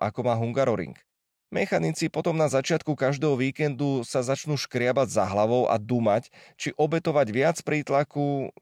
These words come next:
či rýchlosti, alebo naopak. Takáto kombinácia zákrut z kota robí komplexnú inžinierskú výzvu a voľby nastavenia nie sú ani zďaleka jednoduché. Ďalší veľký kompromis si vyžaduje odprúženie monopostov.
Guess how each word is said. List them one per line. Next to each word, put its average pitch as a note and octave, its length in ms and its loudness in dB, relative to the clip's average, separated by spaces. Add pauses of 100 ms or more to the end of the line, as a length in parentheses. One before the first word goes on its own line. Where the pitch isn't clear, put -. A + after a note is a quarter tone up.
(120)
či A#2 160 -6
rýchlosti, C#3 800 -2
alebo C3+ 400 4
naopak. F#2 380 2 (680)
Takáto - 400 0
kombinácia D3 640 2
zákrut C3+ 560 0
z - 80 -10
kota C#3+ 400 -2
robí C3 240 0
komplexnú C3+ 640 -2
inžinierskú A#2+ 640 -2
výzvu B2 400 -2 (320)
a G2+ 160 -2
voľby B2+ 320 0
nastavenia B2 640 0
nie A#2 240 -2
sú C3 240 -4
ani A#2 240 0
zďaleka A2+ 640 0
jednoduché. F#2+ 800 -8 (400)
Ďalší F3 400 0
veľký D3 240 0
kompromis B2 560 0
si - 80 -2
vyžaduje B2+ 480 0
odprúženie A2 640 -2
monopostov. G2 800 -4